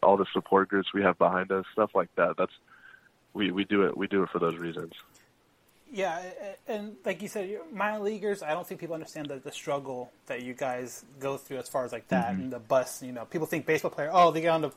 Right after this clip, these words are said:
Speaker 2: a plane and they fly to wherever they need to get to, and that's not the case, especially with the lower levels. And those were the best of interviews, uh, for this season, uh, prospect-wise. So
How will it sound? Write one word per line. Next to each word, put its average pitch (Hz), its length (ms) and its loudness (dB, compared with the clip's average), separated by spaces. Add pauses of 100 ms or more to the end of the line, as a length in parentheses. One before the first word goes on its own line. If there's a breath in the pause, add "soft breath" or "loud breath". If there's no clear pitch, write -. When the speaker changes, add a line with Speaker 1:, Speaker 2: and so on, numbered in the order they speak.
(120)
Speaker 2:
a 139 80 -2
plane 143 360 -2
and 131 80 -2
they 127 80 -4
fly 127 260 -4
to 135 180 -8
wherever 123 220 -4
they 113 200 -8 (640 loud breath)
need 139 80 -8
to 120 80 -8
get 120 240 -2
to, 135 120 -6
and 120 80 -6
that's 120 160 -6
not 131 100 -10
the 120 80 -12
case, 120 300 -8
especially 123 420 -10
with 120 220 -8
the 120 80 -8
lower 120 260 -2
levels. 120 460 -6 (1800 loud breath)
And 160 100 -10
those 196 180 0
were 185 100 -2
the 165 200 -4 (460)
best 196 340 4
of 165 380 -2
interviews, 135 800 -10 (120)
uh, 120 320 -2 (160)
for 156 160 -8
this 143 220 -6
season, 135 460 -6 (340 loud breath)
uh, 120 100 -4
prospect-wise. 127 840 2
So 123 300 -2